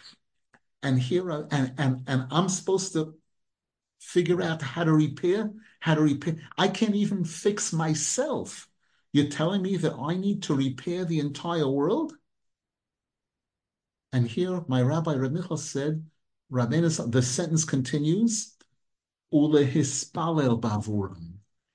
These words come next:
and to daven for them, to daven for all members of the world,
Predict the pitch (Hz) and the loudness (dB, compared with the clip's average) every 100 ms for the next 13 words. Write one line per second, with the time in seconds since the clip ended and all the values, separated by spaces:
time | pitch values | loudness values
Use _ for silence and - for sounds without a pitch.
0 | _ - 131 127 123 139 110 151 170 156 | _ 0 4 4 4 0 0 0 -2 2
1 | 120 113 - 113 110 95 82 80 80 _ | 4 2 2 -2 -2 -4 -4 -8 -10 _
2 | _ _ _ - 147 117 151 180 214 165 | _ _ _ -2 0 2 2 0 2 2
3 | 123 117 - 131 131 - 165 165 185 151 | 2 0 0 2 0 -2 0 4 4 4
4 | 160 170 160 151 143 127 131 143 156 202 | 4 4 4 4 4 2 2 2 0 0
5 | 208 | -4